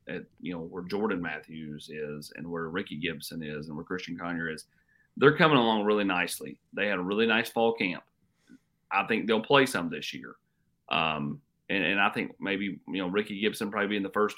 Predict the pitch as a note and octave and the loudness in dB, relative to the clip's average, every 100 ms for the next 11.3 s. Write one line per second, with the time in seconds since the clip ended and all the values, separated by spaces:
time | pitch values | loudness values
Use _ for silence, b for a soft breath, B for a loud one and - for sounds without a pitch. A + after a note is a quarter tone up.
0 | - F#2+ G2+ - F#2+ G#2 G2+ F#2 F2+ F#2+ | -4 -2 -2 -2 0 0 0 -2 -4 -6
1 | G#2 G2 F#2 F2 - F#2+ F#2 F#2+ G2 F2+ | -4 -2 -4 -6 -6 -6 -4 -2 0 0
2 | F2 G#2 G2+ F#2 E2+ - A2 G2+ F2 - | 0 0 -2 -4 -8 -4 0 2 0 -6
3 | - b b b - F#2+ F2+ E2+ D#2 - | -14 b b b -2 0 2 0 -2 -8
4 | _ G2+ F#2+ C3+ D#3+ B2 G2+ F#2+ - B2+ | _ -4 0 6 8 8 4 4 2 2
5 | A#2 A2+ G#2 F#2 - F#2 F2+ G2 G2 G2+ | 2 0 0 -2 -2 0 0 0 -2 -2
6 | F#2+ F2+ F#2+ F#2+ F#2+ F#2+ F#2 G2+ F#2+ F#2+ | -2 -2 0 0 -2 -2 0 0 0 -2
7 | F#2+ - G2+ G2+ G#2+ A2+ A#2 A2+ G#2 - | -4 -4 -4 0 0 0 2 2 4 2
8 | F#2+ F#2 - G2 G2 G2 F#2+ F#2+ F#2 - | -2 -6 -4 -2 -2 0 2 2 -2 -6
9 | F2+ F#2 G2 G2+ F#2+ - E2+ E2+ - D2 | -6 -2 -2 0 -2 -4 -6 -6 -8 -8
10 | D2+ F2+ F#2 F2+ F#2+ G#2 G#2 G#2 - F#2+ | -8 -2 0 2 0 2 0 -2 -4 -2
11 | G2 F#2+ | 0 0